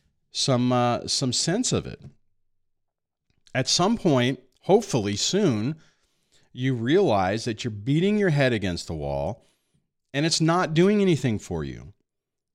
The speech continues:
You know, if you find yourself talking to somebody and then it's spinning you out of control and you're spending the next week in an emotional downturn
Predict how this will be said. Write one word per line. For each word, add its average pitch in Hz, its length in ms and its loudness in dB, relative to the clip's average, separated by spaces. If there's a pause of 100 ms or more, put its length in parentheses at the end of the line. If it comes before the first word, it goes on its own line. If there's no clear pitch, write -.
(340)
You 123 100 -4
know, 131 100 0
if 147 180 -2
you 233 140 2
find 233 400 0
yourself 170 760 2
talking 156 460 2
to 127 60 0
somebody 98 640 -2 (480)
and 131 120 0
then 147 100 4
it's 160 160 2
spinning 190 380 4
you 180 160 4
out 156 180 4
of 147 100 0
control 139 760 0
and 110 360 -2
you're 123 220 0
spending 135 320 0
the 123 80 0
next 123 280 -2
week 120 500 2 (440)
in 113 140 -4
an 113 80 0
emotional 117 840 -2
downturn 113 920 0